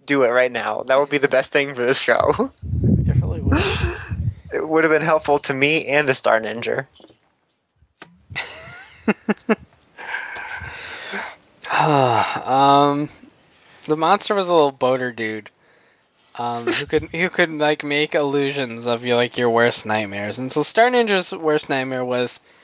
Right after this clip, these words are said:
Speaker 1: Courting.
Speaker 2: his dad, <laughs> his dad and his brother getting killed by, apparently, uh, R J.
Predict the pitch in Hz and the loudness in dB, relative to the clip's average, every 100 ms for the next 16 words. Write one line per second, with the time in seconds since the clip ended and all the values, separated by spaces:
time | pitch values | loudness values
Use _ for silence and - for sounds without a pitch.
0 | - - - - 165 151 143 143 151 - | -20 -18 -2 2 4 6 4 2 0 -4
1 | 175 - - - 807 784 539 - - - | -4 -4 -6 -8 -6 -6 -2 0 2 0
2 | - - - - - - - - 523 415 | -2 -6 -6 -8 -10 -14 -20 2 2 4
3 | - 311 - 247 226 - 226 180 196 180 | 2 2 0 0 0 2 0 2 4 6
4 | 180 190 175 - 147 147 135 135 135 127 | 6 2 -2 2 4 4 2 -4 -4 -6
5 | 139 135 127 123 123 127 98 139 170 160 | -4 -4 0 2 2 0 -4 2 4 4
6 | 139 139 131 131 123 127 127 - 127 117 | 4 0 0 0 0 0 0 0 0 0
7 | 113 110 | -4 -6